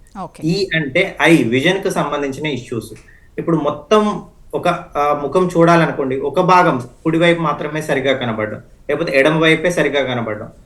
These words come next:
Speaker 2: లేకపోతే పైన భాగమే కనబడడం, కింది భాగం సరిగా కనబడకపోవడం,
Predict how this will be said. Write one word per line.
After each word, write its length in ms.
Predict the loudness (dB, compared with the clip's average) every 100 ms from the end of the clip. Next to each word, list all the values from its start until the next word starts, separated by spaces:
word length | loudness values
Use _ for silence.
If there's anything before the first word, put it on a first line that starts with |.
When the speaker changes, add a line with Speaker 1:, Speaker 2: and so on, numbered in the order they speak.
| -20 -4
Speaker 2:
లేకపోతే 240 | -2 0
పైన 480 | -2 2 2 2 0 0
భాగమే 380 | 2 2 0
కనబడడం, 500 | -2 -2 -2 -2 -2
కింది 240 | -6 -4 -2
భాగం 280 | 0 0 -2
సరిగా 360 | -2 -2 -2
కనబడకపోవడం, 680 | -2 -4 -4 -4 -8 -10 -12